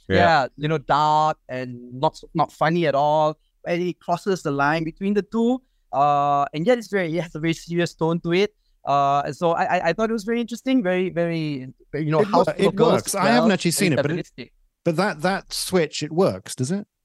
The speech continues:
Speaker 2: It does work. And I, when I first saw it, 'cause I never heard about, I've never heard of, about the show. And my wife said, "Let's try watch it." And we watched the first episode and then the second and the third. And I was like, "Wow, this is great. Maybe I've been living in, <laughs> I've been living in my,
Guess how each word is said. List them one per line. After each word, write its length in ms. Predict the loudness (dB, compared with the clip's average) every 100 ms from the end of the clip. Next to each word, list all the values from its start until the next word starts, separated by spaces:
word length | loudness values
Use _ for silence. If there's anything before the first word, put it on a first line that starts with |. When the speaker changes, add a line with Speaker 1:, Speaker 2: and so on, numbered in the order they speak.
| _ _ _ -4
Speaker 2:
It 160 | -4 2
does 320 | 4 4 2
work. 400 | -2 2 2 0 -2
And 200 | -2 -2
I, 180 | -2 -2
when 200 | -2 -4
I 60 | -4
first 300 | 0 0 0
saw 80 | -2
it, 100 | 0
'cause 120 | 0
I 60 |
never 260 | 2 2 0
heard 200 | 0 0
about, 160 | 0 -4
I've 140 | -6 -6
never 300 | -4 -4 -2
heard 160 | -2
of, 100 | -4 -8 -20 -20
about 160 | -20
the 60 | -16
show. 400 | -6 -4 -4 -8 _
And 80 | -2
my 80 | 2
wife 180 | 2 2
said, 140 | -2
"Let's 160 | -4 -2
try 180 | 0 2
watch 300 | 2 0 -4
it." 140 | -4
And 160 | -6 -6
we 80 | 0
watched 280 | 0 0
the 60 | -4
first 340 | -4 -4 -4 _ _
episode 420 | -8 -6 -2 0 0
and 100 | -2
then 100 | -2
the 60 |
second 340 | -2 -2 0 0
and 80 | -2
the 40 | 0
third. 120 | 0
And 80 | 2
I 40 |
was 160 | -2 -2
like, 160 | -6 -6 _
"Wow, 180 | 2 2
this 160 | 2 -2
is 80 | 0
great. 380 | 2 2 -2
Maybe 200 | -6 0
I've 120 | 2 2
been 120 | -2
living 240 | -4 -4
in, 100 | -6 -8
<laughs> 260 | -20 _
I've 280 | -20 -20 -4
been 140 | 0 2
living 240 | 2 0
in 80 | 0
my, 160 | 0